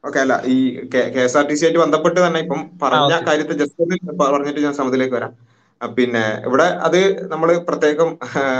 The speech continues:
Speaker 1: മനസ്സിലാക്കേണ്ട ഒരു കാര്യം തന്നെയാണ്. നമ്മുടെ പൊതുബോധവുമായി ബന്ധപ്പെട്ടുകൊണ്ട് പലപ്പോഴും നമ്മുടെ, ആ, പിന്നെ പല ധാരണകളെയും, ആ, പിന്നെ രൂപീകരിക്കുന്നത് ഇത്തരം പൊതുബോധങ്ങൾ തന്നെയാണ് എന്നുള്ളത് നമ്മൾ മനസ്സിലാക്കേണ്ട കാര്യം കൂടിയാണ്.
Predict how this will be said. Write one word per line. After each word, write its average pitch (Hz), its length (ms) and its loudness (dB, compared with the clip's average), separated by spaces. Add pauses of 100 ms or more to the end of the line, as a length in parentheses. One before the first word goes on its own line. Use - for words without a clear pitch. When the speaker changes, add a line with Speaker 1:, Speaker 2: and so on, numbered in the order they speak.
(520)
Speaker 1:
മനസ്സിലാക്കേണ്ട 147 520 2
ഒരു 165 160 4
കാര്യം 147 240 2
തന്നെയാണ്. 131 200 -4
നമ്മുടെ 117 180 -4
പൊതുബോധവുമായി 147 760 2
ബന്ധപ്പെട്ടുകൊണ്ട് 131 680 -6 (420)
പലപ്പോഴും 139 360 2
നമ്മുടെ, 147 400 2 (140)
ആ, 131 260 -4
പിന്നെ 127 400 -4
പല 139 280 2
ധാരണകളെയും, 147 840 2 (160)
ആ, 127 260 -4
പിന്നെ 123 720 -6
രൂപീകരിക്കുന്നത് 151 760 4
ഇത്തരം 151 300 0
പൊതുബോധങ്ങൾ 139 680 2
തന്നെയാണ് 135 380 0
എന്നുള്ളത് 135 280 -2 (280)
നമ്മൾ 131 300 0
മനസ്സിലാക്കേണ്ട 143 580 2
കാര്യം 147 240 4
കൂടിയാണ്. 127 380 0